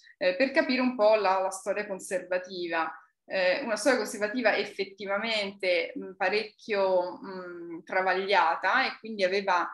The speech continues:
creato anzi una, un assorbimento di umidità notevole e quindi anche di sali, tanto che la superficie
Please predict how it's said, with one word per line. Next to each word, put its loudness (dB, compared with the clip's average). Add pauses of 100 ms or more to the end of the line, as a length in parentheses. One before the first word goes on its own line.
(180)
creato 4
anzi 0
una, -2
un -8
assorbimento -6
di -6
umidità -4
notevole -2
e -18
quindi -8
anche -10
di -18
sali, -2
tanto 0
che -8
la -2
superficie -6